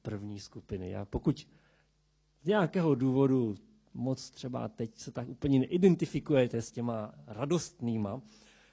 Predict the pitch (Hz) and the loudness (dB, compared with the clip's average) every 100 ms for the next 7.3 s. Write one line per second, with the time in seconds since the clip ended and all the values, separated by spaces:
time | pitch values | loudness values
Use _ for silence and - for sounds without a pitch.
0 | _ _ - 127 123 131 147 131 123 151 | _ _ -12 -10 -8 -8 -2 -4 -2 -2
1 | 131 123 - 131 123 113 120 113 110 117 | -2 -4 -4 -4 -4 -4 -4 -4 -6 -4
2 | 110 - _ _ _ - 117 127 139 135 | -6 -10 _ _ _ -16 -8 -4 -4 -4
3 | 131 117 117 113 120 123 127 - 110 135 | -8 -6 -6 -8 -8 -6 -6 -6 -4 -2
4 | 123 107 104 110 110 104 - 147 170 147 | -2 -4 -8 -6 -6 -8 -6 -4 -4 -6
5 | 120 117 110 101 - - 92 90 - 120 | -6 -6 -6 -10 -14 -14 -14 -16 -18 -20
6 | 165 - 104 104 104 - 101 98 98 _ | -20 -18 -12 -10 -10 -10 -12 -10 -14 _
7 | _ _ | _ _